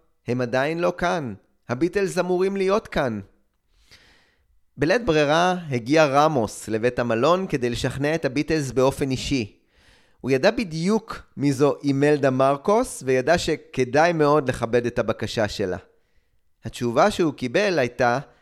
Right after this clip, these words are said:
"אם הם רוצים לראות אותנו, שיגיעו לכאן." רמוס הסביר להם שמדובר בפרדיננד מרקוס.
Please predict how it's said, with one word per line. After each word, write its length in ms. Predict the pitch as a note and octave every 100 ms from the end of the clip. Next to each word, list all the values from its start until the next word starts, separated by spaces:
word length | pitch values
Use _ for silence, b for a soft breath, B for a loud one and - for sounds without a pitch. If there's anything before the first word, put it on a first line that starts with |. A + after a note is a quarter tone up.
| b b _
"אם 140 | C#3+ A#3
הם 100 | D4
רוצים 400 | B3+ B3 C4+ C4+
לראות 260 | A#3+ B3+
אותנו, 400 | C#4+ C#4+ D4 E4+ E4 _
שיגיעו 440 | - G3+ G#3 C4+ F4
לכאן." 500 | E4 F#4+ F#4+ G#3+ C3 _ _ _ _ _ _ _ -
רמוס 380 | A#2 F3 G3 D3
הסביר 340 | C3+ B2 D#3+
להם 200 | F3+ F3
שמדובר 1160 | E3+ C#3+ B2 - _ - C3 B2+ C3+ A#2+ D#3 G#3
בפרדיננד 840 | G#3 G3 - G3 A3 A3+ A3+ A3 F#3
מרקוס. 880 | F#3+ C4 E4+ - G3 B2 - -